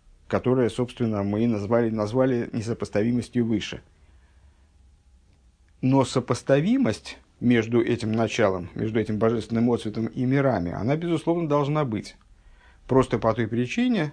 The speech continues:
что данное начало — это технический инструмент для сотворения миров.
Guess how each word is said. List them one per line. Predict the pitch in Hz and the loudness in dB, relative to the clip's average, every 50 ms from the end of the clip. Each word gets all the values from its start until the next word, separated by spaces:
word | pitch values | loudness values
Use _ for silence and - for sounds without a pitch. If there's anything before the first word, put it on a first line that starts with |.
| - - | -8 -12
что | - - 127 113 | -6 -2 0 4
данное | 117 123 117 113 113 110 110 | 6 6 6 4 2 2 2
начало — | 113 113 117 - - 202 208 185 147 | 0 0 0 2 2 2 4 4 2
это | 113 104 - 104 | 0 -2 -4 -6
технический | - 117 101 135 147 147 147 - - 123 | -6 -4 -2 0 -2 -2 -2 -4 -2 -2
инструмент | 113 - - - 123 131 151 165 175 151 117 | -2 -2 0 0 0 2 2 0 -2 -4 -2
для | 117 120 131 | 0 2 2
сотворения | 120 - 107 - 113 104 104 117 120 127 117 113 | 0 -2 -4 -2 0 0 2 2 0 0 0 -2
миров. | 110 110 104 - - - - | -2 -2 -2 -2 -4 -4 -8